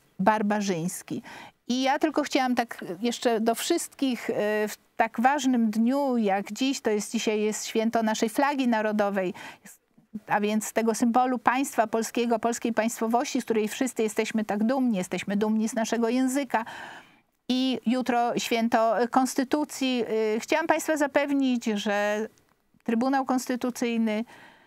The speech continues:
którym jestem tylko skromnym prezesem, ale wszyscy sędziowie Trybunału Konstytucyjnego i myślę, że wszyscy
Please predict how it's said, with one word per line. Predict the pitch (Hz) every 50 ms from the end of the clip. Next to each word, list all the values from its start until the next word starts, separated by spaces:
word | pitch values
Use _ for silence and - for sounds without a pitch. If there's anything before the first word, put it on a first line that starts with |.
| - _
którym | _ - 269 277 262 254
jestem | 269 302 - 285 254 254
tylko | 269 254 240 - 240
skromnym | - - - 254 254 269 277 262 262 262
prezesem, | - 254 233 226 240 226 226 220 - 233 226 214
ale | 208 214 214
wszyscy | 214 - 311 294 - 311 285
sędziowie | - 269 254 240 240 226 226 233 226
Trybunału | - 240 226 226 226 226 214 214
Konstytucyjnego | 214 - 214 214 - - 214 - 214 208 - 214 208 202 202 202 220 208
i | 208 240
myślę, | 247 262 - - 262 247
że | 254 233
wszyscy | - - 320 311 - - 294 269 226